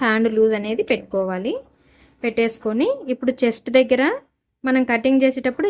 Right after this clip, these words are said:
ఏదైతే మార్కింగ్ పెట్టామో కరెక్ట్గా ఈ బ్యాక్ ఫ్రంట్ ఖర్చు అనేది మిషన్ వైపు చూస్తూ ఉండేలాగా ఇలా ఫోల్డింగ్ పెట్టుకోండి. ఇక్కడ నుంచి చెస్ట్ లూజ్ మార్కింగ్ దగ్గరికి కరెక్ట్గా కుట్టు అనేది వేసుకోండి. ఇప్పుడు నడుం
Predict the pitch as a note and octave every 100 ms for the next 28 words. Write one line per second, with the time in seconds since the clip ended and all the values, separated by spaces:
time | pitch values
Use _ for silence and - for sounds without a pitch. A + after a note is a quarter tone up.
0 | D4 A#3+ A#3+ B3 C4+ B3 A#3 A3+ B3+ A#3+
1 | A3 A3+ G#3+ B3 A#4+ D5+ _ _ _ A#3+
2 | A#3 A#3+ _ B3+ B3+ E4+ C#5 - _ C4
3 | B3+ A3 A3+ A3+ A3+ C#4 C#4 B3 A#3 A#3
4 | E4 D4+ G#3 - B3 A#3+ A#3 D#4+ B3 A#3+
5 | B3 B3 A#3+ - - A3 - - F#4 C#5
6 | _ _ _ A3 - A#3+ A#3 A#3 A3+ A3
7 | C4+ G4+ B3+ B3 B3+ A3+ A#3 A#3+ G3 F#3+
8 | - F#3+ F#3+ E4 C5 B3 - B3+ A3+ F#3+
9 | G3 D4 A4 D5+ _ _ _ - C#4 C#4
10 | D4+ C4 A#3+ A#3 A3 G#3+ G#3+ A#3 A3 G3+
11 | G3 G3+ G3+ F4+ A#3+ G3+ - - B3+ C#4
12 | A#3 A3+ G#3 A3 C#4+ F#3+ - F#3 F3+ -
13 | - B3+ B3+ A#3+ G#3 A#3 A3+ A#3+ C4+